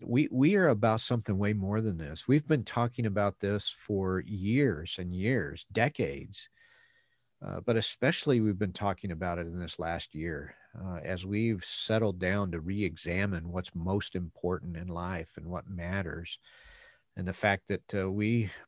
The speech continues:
belong to a kingdom that is above all kingdoms, that we believe ourselves to be, as taught in Scripture,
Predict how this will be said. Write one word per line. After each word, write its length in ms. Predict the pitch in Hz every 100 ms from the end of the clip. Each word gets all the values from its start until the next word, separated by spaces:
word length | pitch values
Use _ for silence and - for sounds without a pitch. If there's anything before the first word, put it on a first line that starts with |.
| -
belong 400 | 98 101 107 98
to 180 | - 92
a 40 |
kingdom 460 | 92 113 113 107 92
that 160 | 92
is 140 | 90 90
above 260 | 85 98
all 200 | 95 107
kingdoms, 600 | 113 - 113 123 90 80
that 140 | 85 92
we 220 | 117 131
believe 540 | 123 113 117 127 156
ourselves 720 | 123 110 117 - 90 92 95
to 100 | -
be, 420 | 98 80 78 98 - _ _ _ _ _ _
as 200 | 90 120
taught 280 | - 117 120
in 120 | 110
Scripture, 720 | 110 - 87 - - 78 82